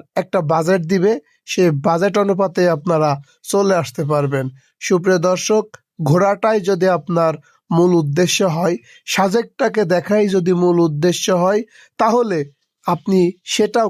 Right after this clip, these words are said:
করতে পারেন। অসাধারণ ভিউ, অসাধারণ মোমেন্ট, মেঘের রাজ্য, হাত দিয়ে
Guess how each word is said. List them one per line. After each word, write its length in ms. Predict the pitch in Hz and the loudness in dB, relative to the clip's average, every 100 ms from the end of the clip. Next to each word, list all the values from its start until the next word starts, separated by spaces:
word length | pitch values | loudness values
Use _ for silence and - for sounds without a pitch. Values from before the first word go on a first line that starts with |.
| 160 | -2
করতে 240 | 160 143 143 | -4 -2 -2
পারেন। 240 | 143 139 131 131 _ _ _ _ | 0 -2 -4 -12 _ _ _ _
অসাধারণ 720 | 175 185 - 220 196 202 208 196 165 | -2 -2 0 0 0 0 0 0 0
ভিউ, 200 | 190 226 302 - 170 | 2 2 -2 -4 -2
অসাধারণ 580 | 170 185 170 175 175 175 165 - _ _ - | -2 0 0 2 2 0 -2 -10 _ _ -4
মোমেন্ট, 680 | 165 170 170 170 190 220 220 _ _ _ 170 | 0 2 2 2 2 0 -4 _ _ _ 0
মেঘের 380 | 175 156 175 170 170 | 2 2 0 0 0
রাজ্য, 260 | 156 139 190 208 - _ _ 131 | -2 -2 0 0 -4 _ _ -4
হাত 180 | 165 175 147 | -2 -2 0
দিয়ে 180 | 175 | 2